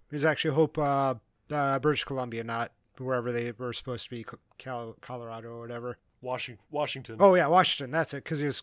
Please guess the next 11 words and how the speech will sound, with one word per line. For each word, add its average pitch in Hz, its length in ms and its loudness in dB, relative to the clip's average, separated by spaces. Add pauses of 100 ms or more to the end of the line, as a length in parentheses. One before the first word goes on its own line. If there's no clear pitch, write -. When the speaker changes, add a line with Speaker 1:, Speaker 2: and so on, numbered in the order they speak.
(120)
Speaker 1:
going 147 220 2
to 131 140 -2
Portland. 123 520 -6 (120)
"You're 110 100 -18
going 196 240 -2
the 185 100 0
wrong 185 260 6
way." 180 360 4 (440)
I 170 80 4
was 170 100 4
like, 165 200 4